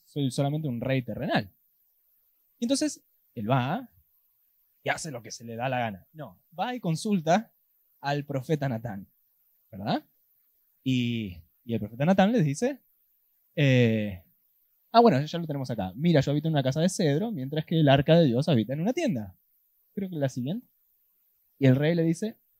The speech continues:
ah, ahí está. "Anda y haz todo lo que está en tu corazón, porque el Señor está contigo". Le confirma que este, que este, um, impulso de buscar, eh, hacerle una casa a Dios, o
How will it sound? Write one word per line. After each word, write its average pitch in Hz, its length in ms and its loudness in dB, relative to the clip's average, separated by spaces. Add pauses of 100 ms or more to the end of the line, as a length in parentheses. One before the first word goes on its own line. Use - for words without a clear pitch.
(680)
ah, 156 240 -4
ahí 110 100 -10
está. - 180 -12 (320)
"Anda 208 320 8
y 165 80 4
haz 147 140 0
todo 135 240 -4
lo 113 80 -8
que 107 60 -10
está 127 120 -8
en 127 60 -6
tu 185 80 -4
corazón, 226 400 2 (260)
porque 165 220 -8
el 147 60 -6
Señor 131 380 0 (300)
está 117 220 -10
contigo". 101 400 -14
Le 151 120 -8
confirma 240 540 -2 (360)
que 175 100 -12
este, 170 500 -8
que 156 80 -14
este, 143 180 -12
um, 117 460 -8
impulso 151 540 -2
de 101 240 -12 (1120)
buscar, 175 380 -4 (520)
eh, 113 340 -6
hacerle 165 340 -4
una 143 160 -4
casa 143 240 -6
a 117 40 -6
Dios, 165 260 -6
o 110 240 -14